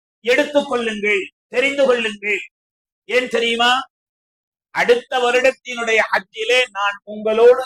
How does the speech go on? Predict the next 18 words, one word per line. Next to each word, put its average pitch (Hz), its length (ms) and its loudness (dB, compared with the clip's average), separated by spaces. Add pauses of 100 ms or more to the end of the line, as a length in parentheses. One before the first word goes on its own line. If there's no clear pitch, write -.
இல்லாமல் 226 680 -2 (140)
போய்விடக்கூடும் 190 1000 -4 (180)
என்கிற 214 380 -2
செய்தியை 226 520 -6 (160)
ஹஜ்ஜினுடைய, 202 480 -4 (360)
ஹஜ்ஜத்துல் 254 460 0
விதாவிலே 220 560 -2
நபிகள் 220 320 -12
நாயகம் 208 440 -6
ஸல்லல்லாஹு 196 480 -2
அலைஹி 175 240 -10
வஸல்லம் - 380 -14
அவர்கள் 156 320 -6 (200)
எத்தி 170 180 -12
வைக்கிறார். - 420 -10 (1700)
"ஹுது 294 240 4
அன்னி 294 420 6
மனாசிகக்கும்." 277 840 0